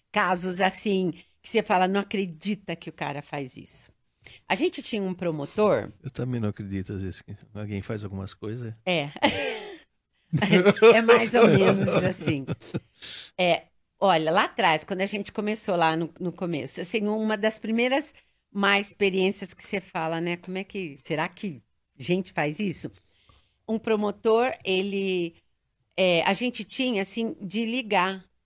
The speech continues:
Speaker 1: pras pessoas, pras lojas, não tinha, a gente tinha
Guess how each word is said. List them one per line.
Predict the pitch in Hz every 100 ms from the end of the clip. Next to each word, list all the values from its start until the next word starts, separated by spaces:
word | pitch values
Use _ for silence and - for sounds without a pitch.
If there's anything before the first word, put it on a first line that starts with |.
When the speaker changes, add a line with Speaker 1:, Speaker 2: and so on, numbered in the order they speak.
| _
Speaker 1:
pras | 185 175
pessoas, | 196 180 - 160 135 - -
pras | - 190 185 175
lojas, | 202 165 175
não | 196 247
tinha, | - 208 147
a |
gente | 143 180 202
tinha | - 247 269